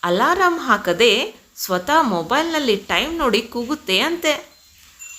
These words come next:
ಮೂರನೇ ಜನ ಕಿರಿಯಗೌಡ ಹೇಳಿದ, "ಅವು ಎಲ್ಲ ಸಣ್ಣ ವಿಷಯ.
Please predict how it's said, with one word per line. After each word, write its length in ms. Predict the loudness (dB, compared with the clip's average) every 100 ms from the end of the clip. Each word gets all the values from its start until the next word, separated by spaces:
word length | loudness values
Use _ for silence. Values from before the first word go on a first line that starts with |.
| -12
ಮೂರನೇ 520 | -6 -4 -2 -2 -2
ಜನ 280 | -2 0 2 4 4 2 -4 -18 _ -10
ಕಿರಿಯಗೌಡ 560 | -2 2 4 4 4 2
ಹೇಳಿದ, 380 | 0 0 0 0 -2 -8 _ _ _ _ _ _ _ _ _ _ -8 -2
"ಅವು 260 | 0 0
ಎಲ್ಲ 380 | 0 2 2 0
ಸಣ್ಣ 320 | 0 0 0 0
ವಿಷಯ. 280 | 0 0